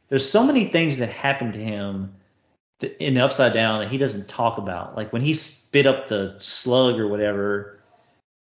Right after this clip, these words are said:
which I guess everybody assumed that it ended up being Dart or growing into Dart.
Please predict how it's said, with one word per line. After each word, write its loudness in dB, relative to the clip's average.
which 0
I 4
guess 0
everybody 0
assumed -4
that -2
it -2
ended -4
up -2
being -4
Dart 0
or -2
growing 2
into -2
Dart. -2